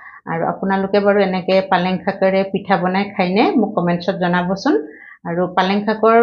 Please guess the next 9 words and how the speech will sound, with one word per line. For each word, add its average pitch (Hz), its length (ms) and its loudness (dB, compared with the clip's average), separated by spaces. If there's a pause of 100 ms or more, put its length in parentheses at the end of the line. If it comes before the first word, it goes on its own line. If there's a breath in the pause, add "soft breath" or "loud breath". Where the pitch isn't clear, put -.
পকৰীটো 214 600 0
বনাওঁৱেই, 226 600 2
কিন্তু 196 340 -6
এইটো 185 220 -4
অকণমান 285 520 2
মই 240 160 2
পিঠাৰ 202 420 0
ষ্টাইলত 208 480 2
বনাইছোঁ, 196 480 2